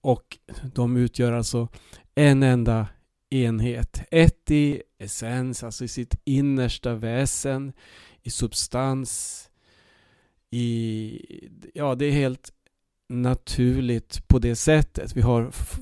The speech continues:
Gud Fader, vi har Gud Son, vi har Gud Helig Ande. Och jag ska läsa först här några bibelord s-, s-, som, som hjälper oss att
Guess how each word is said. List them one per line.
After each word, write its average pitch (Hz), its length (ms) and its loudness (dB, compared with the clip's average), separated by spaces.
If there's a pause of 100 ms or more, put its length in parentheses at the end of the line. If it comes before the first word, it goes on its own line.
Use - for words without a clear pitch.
Gud 131 340 2
Fader, 123 600 2
vi 120 120 -4
har 120 120 0
Gud 120 380 -2
Son, 127 540 0
vi 113 80 -8
har 113 100 -2
Gud 110 360 -6 (580)
Helig 117 760 -2 (480)
Ande. 135 580 0 (1500)
Och 147 320 2 (560)
jag 156 100 -4
ska 180 160 4
läsa 185 480 6
först - 400 2
här 123 100 2
några 127 640 0
bibelord 131 720 -2
s-, - 280 -12
s-, - 140 -6 (140)
som, 139 380 -4 (240)
som 151 240 0
hjälper 160 380 6
oss 127 180 0
att - 460 -4